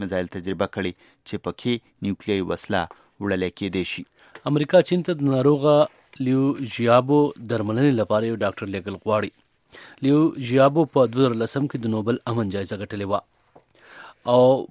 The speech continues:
Speaker 2: په چین کې د بشري حقوقو لپاره د پرامنه مبارزې په سر په قید کې ساتل شوی دی.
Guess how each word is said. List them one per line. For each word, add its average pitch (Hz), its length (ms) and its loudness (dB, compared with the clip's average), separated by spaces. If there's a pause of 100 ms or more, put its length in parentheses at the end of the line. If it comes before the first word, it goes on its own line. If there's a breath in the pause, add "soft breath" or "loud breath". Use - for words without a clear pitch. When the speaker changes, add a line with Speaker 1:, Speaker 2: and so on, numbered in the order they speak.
(140)
Speaker 2:
په 135 160 -2
چین 180 160 0
کې 175 160 -2
د 143 100 0
بشري 139 280 0
حقوقو 135 320 2
لپاره 120 340 2 (140)
د 110 100 -6
پرامنه 117 420 -4
مبارزې 101 540 -4
په - 80 -8
سر 127 240 -6
په - 160 -8
قید 113 160 -4
کې - 160 -14
ساتل 104 300 -10
شوی 95 200 -6
دی. 98 80 -6